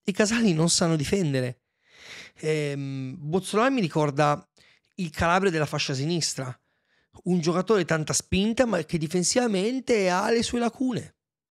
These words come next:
Ehm, cioè, anche se non hai una,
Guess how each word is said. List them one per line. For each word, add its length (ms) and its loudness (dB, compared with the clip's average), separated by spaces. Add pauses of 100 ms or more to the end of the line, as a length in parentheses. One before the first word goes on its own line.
(1040)
Ehm, 1120 -4 (140)
cioè, 160 -6
anche 260 0
se 100 0
non 180 0
hai 140 4
una, 420 0